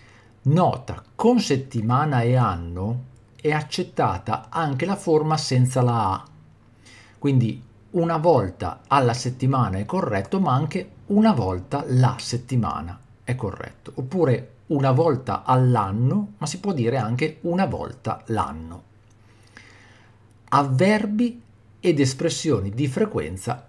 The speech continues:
indeterminati, soprattutto avverbi, però ci sono anche alcune espressioni.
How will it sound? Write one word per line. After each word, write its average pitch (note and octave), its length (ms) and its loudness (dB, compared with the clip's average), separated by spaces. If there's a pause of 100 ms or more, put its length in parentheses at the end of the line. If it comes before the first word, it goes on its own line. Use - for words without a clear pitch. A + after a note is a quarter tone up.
(140)
indeterminati, B2 1160 0 (240)
soprattutto D#3 720 -2
avverbi, G2+ 540 -4
però A#2 280 0
ci - 120 -14
sono G#2+ 140 -4
anche G#2 180 -4
alcune G#2+ 260 -6
espressioni. - 580 -10